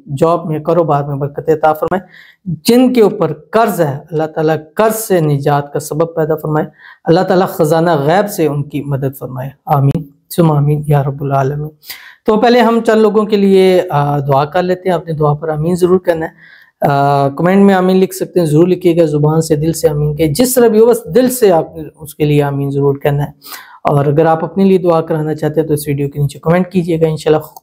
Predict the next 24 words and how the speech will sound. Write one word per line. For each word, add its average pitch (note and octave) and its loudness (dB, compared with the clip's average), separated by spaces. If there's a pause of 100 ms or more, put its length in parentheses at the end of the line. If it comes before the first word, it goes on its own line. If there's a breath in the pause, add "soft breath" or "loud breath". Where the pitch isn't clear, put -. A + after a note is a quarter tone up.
नेक्स्ट G#3+ 0
वीडियो D3 0
में G#3 -6
खुसूसी - -6
दुआ D3+ 2
आपके C#3+ -8
लिए C#3+ 2
ज़रूर C#3 0
की C#3 -10
जाएगी। D#3+ -10 (420 loud breath)
अब G#3 4
हम A3+ 2
जो A#3+ 4
दुआ G#3 4
करते G3 -2
हैं, F3 -6
अल्हम्दुलिल्लाह E3 0
हमारी D#3 0
इस F#3 -8
टाइम F#3 0 (420 soft breath)
वीडियोज़ G3 4
तकरीबन A#3 2
ट्वेंटी G3 0
फ़ाइव G#3+ 2